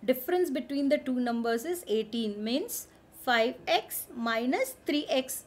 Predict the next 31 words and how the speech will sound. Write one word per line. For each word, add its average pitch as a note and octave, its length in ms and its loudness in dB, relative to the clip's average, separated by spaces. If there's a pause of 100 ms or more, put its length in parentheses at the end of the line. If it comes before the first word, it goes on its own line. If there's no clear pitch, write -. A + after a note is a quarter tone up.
equals G#3+ 480 -2
to - 160 -4
eighteen. F#3+ 400 -4 (720)
Easy. C4+ 460 2 (380)
Five A#3 320 2
x C4+ 220 -2
minus A#3+ 380 0
three A#3+ 340 -6
x A#3+ 180 -4
equal A#3+ 300 -4
to A#3+ 80 -8
eighteen, A3+ 360 0
once B3 240 0
you C4+ 120 -2
get, C#4+ 280 2 (400)
now A3+ 180 -2
you A#3 140 -2
can A#3 200 -4
find A3+ 360 -2
the E4 60 2
number. G3+ 520 0
That G3+ 180 -6
is G#3+ 140 -6
five G#3+ 280 0
x A#3 260 -6
minus A3 360 -4
three A#3 240 -6
x A#3 200 -8
will A#3 140 -4
be A#3 140 -4
again A#3 320 0